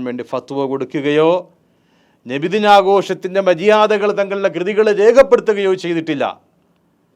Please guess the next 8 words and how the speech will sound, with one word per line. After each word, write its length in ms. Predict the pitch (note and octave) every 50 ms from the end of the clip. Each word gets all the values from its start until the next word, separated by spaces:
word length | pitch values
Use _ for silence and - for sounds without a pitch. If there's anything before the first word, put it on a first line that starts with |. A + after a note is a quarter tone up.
| _ _ - A2
എല്ലാ 220 | A2+ B2 C3+ C#3 D3 D#3 E3 D#3+ -
കാര്യങ്ങളും 460 | D#3+ D#3 D#3+ E3 E3 D#3+ E3 E3+ E3 D#3+ E3
തങ്ങളുടെ 320 | D#3 D#3+ E3 E3+ E3+ D#3 C#3+
ഗ്രന്ഥങ്ങൾ 380 | D3+ D#3+ E3+ D#3+ E3 E3 E3 E3 D#3
രേഖപ്പെടുത്തിയിട്ടുണ്ടവർ. 920 | E3+ F3 F3 F#3 D#3 F3+ E3+ E3 D#3+ F#3+ F#3+ F3 - F3+ F#3 G3 G3 F3+ D3 A2+ - _ _ _ _ _ _ _ _ _ _ _ _ -
പക്ഷേ 180 | C3+ - - E3+ F#3 G3
ഇതുമായി 380 | F3+ C4 C#4 B3 A#3 G#3+ G#3 F3+ F#3
ബന്ധപ്പെട്ടുകൊണ്ട് 720 | F3+ F3 E3+ E3 E3 E3 D#3 - D3+ C#3+ D3 C#3+ C#3 C#3